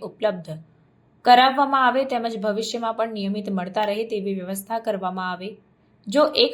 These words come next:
અઠવાડિયામાં ઇન્જેક્શન ઉપલબ્ધ નહીં થાય તો આવશ્યક ઇન્જેક્શન માટે બાળકોના વાલીઓ એસ એસ જી હોસ્પિટલ સુપ્રિન્ટેન્ડન્ટ ઓફિસ બહાર ધરણા કરશે. થેલેસેમિયા મેજર બાળકોને વારંવાર બ્લડ ચડતું હોવાથી શરીરના વિવિધ ભાગ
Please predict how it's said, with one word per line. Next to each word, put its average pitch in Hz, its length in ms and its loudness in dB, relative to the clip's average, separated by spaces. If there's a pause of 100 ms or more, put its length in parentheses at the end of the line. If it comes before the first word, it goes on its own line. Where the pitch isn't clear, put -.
અઠવાડિયામાં 220 680 2
ઇન્જેક્શન 208 540 -4
ઉપલબ્ધ 208 440 -2
નહીં 190 300 -4
થાય 202 240 0
તો 220 80 2
આવશ્યક 190 500 -2
ઇન્જેક્શન 202 480 -4
માટે 202 300 -6
બાળકોના 196 640 -4 (760)
વાલીઓ 240 540 4 (240)
એસ 226 180 -2
એસ 269 160 2
જી 262 160 -4
હોસ્પિટલ 220 480 -2
સુપ્રિન્ટેન્ડન્ટ 202 760 -6
ઓફિસ 202 260 -6 (100)
બહાર 185 300 -2 (260)
ધરણા 196 360 -4
કરશે. 202 360 -8 (640)
થેલેસેમિયા 294 680 2
મેજર 247 280 0
બાળકોને 220 460 2
વારંવાર 208 600 0
બ્લડ 196 280 -2
ચડતું 196 400 -4
હોવાથી 196 400 -2
શરીરના 196 460 -6
વિવિધ 190 340 -6
ભાગ 202 240 -4